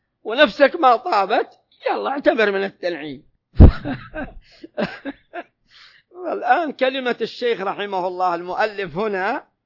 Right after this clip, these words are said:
ذكرني بكلام شيخنا، فالشيخ محمد أيضًا شيخنا رحمه الله تعالى، وهو شقيق الشيخ حافظ الأكبر وشيخه أيضًا، درس عليه الشيخ حافظ رحمه الله،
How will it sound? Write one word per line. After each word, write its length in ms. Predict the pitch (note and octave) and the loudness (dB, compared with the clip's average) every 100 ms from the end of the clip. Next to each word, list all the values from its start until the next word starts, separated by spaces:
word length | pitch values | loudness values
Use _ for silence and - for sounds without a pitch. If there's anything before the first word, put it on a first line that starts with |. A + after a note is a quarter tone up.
| _ | _
ذكرني 760 | B3 - - B3 A#3 A#3 C4 B3+ | -8 -6 0 2 2 0 -4 -4
بكلام 600 | G#3+ - G#3 A3+ B3 A3+ | -4 -2 0 0 0 -4
شيخنا، 760 | - G3+ - E3+ F3 F#3 G#3+ - _ _ - | -2 -2 -4 -6 -6 -4 -6 -12 _ _ -12
فالشيخ 320 | E3 F#3+ C#3+ | -8 -8 -8
محمد 400 | C3 F#3 F3+ E3+ | -6 -4 -4 -4
أيضًا 400 | E3 D3+ E3 F3+ - _ _ | -4 -4 -4 -6 -14 _ _
شيخنا 600 | - G3+ F3+ D3 D3 D3+ | -6 -2 -2 -2 -6 -6
رحمه 420 | C#3+ D3 D#3 C#3+ | -8 -8 -8 -8
الله 380 | C#3+ D3 C#3+ C#3+ _ _ _ _ | -8 -6 -6 -6 _ _ _ _
تعالى، 320 | C3 D#3 F3 | -4 -2 0
وهو 260 | F3 D#3+ D#3 | -2 -2 -4
شقيق 420 | - F#3 A#3+ - | -8 -8 -8 -10
الشيخ 300 | D#3+ F#3+ E3 | -10 -12 -10
حافظ 420 | - G3+ G3+ E3+ | -4 -4 -4 -8
الأكبر 560 | D#3+ - - D3 F#2+ _ _ _ | -2 0 0 -4 -14 _ _ _
وشيخه 720 | F#3+ F#3+ C4 C#4 - A3 G3 E3+ | -4 2 4 4 4 2 2 0
أيضًا، 260 | C#3 A2 | -6 -8
درس 380 | A#2 F3+ G3 F3 | -4 -2 -2 -4
عليه 320 | D3 D3+ A#2+ - _ _ C#3+ | -6 -8 -10 -16 _ _ -16
الشيخ 280 | - D#3 | -10 -10
حافظ 360 | - C3+ C3 C3 | -6 -6 -6 -12
رحمه 380 | B2 A#2 A#2 A2 | -14 -14 -16 -16
الله، 200 | G#2+ | -18